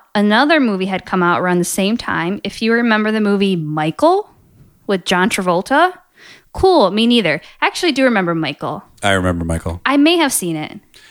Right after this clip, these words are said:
Speaker 2: That came out at a time when I would just go and see movies for the fun of it.
Speaker 1: <laughs>
Speaker 2: Just, it didn't matter what it was. You would
Speaker 1: He
Speaker 2: just
Speaker 1: was
Speaker 2: go
Speaker 1: an
Speaker 2: see it.
Speaker 1: angel, right?
Speaker 2: He was an angel, yes. And he
Speaker 1: <laughs>
Speaker 2: danced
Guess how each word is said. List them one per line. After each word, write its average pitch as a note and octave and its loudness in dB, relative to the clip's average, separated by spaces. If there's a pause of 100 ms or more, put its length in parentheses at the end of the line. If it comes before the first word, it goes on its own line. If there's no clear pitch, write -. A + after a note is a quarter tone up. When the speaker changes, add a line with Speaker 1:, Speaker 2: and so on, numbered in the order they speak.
(140)
Speaker 2:
That A#2 0
came C#3+ 0
out C3 4
at A#2 2
a A2 -2
time G2 -2
when F2+ -2 (460)
I G2+ 2
would F#2+ 0
just - -2 (680)
go F#2+ 2
and F2+ -8
see F#2+ 0
movies F2 -2
for - -4
the D#2+ -6
fun D#2+ -8
of D2+ -8
it. D2+ -8 (100)
Speaker 1:
<laughs> - -12
Speaker 2:
Just, G3 -2
it G#2+ -8
didn't F2 -4
matter E2+ -4
what D#2+ -6
it D#2 -10
was. D#2 -6
You F2 -6
would E2+ -4
Speaker 1:
He D#4+ 0
Speaker 2:
just F4 0
Speaker 1:
was F#4 0
Speaker 2:
go F#4+ 0
Speaker 1:
an D#4+ 2
Speaker 2:
see B3+ -4
it. A3+ -4
Speaker 1:
angel, A#3 -2
right? F3+ -4
Speaker 2:
He F#2+ -4
was F#2 0
an F2 -8
angel, D#2 -12
yes. D2 -10
And G2 -4
he F2 -4
Speaker 1:
<laughs> - -18
Speaker 2:
danced G2 -2